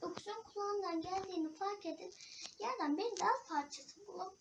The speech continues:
öküzün kulağını uzatmaya başlamış. Bunu göre, bunu gören nohut oğlan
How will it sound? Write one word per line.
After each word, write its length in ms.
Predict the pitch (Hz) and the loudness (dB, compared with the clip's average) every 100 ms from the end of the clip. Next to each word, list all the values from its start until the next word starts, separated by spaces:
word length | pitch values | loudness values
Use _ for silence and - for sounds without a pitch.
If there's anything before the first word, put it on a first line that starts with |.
| - | -6
öküzün 460 | 453 359 339 320 | -6 -4 -2 -2
kulağını 540 | 339 415 330 294 370 - | 0 0 0 0 -4 -4
uzatmaya 600 | 370 311 330 - 311 277 | -2 0 0 -4 -6 -2
başlamış. 640 | 247 254 - 254 262 - - - - - - - | -4 -6 -8 -8 -8 -10 -8 -10 -8 -12 -14 -10
Bunu 240 | 480 605 415 | -6 -4 -2
göre, 360 | 349 359 392 403 - - - - - | 2 4 4 0 -14 -16 -14 -14 -2
bunu 140 | 403 494 480 - - - _ _ _ _ - - - - - | -2 0 -6 -14 -20 -20 _ _ _ _ -20 -20 -18 -16 -4
gören 420 | 339 320 330 415 415 | 0 2 2 2 2
nohut 320 | 440 466 370 | 2 2 2
oğlan 360 | 285 269 381 | 2 2 -2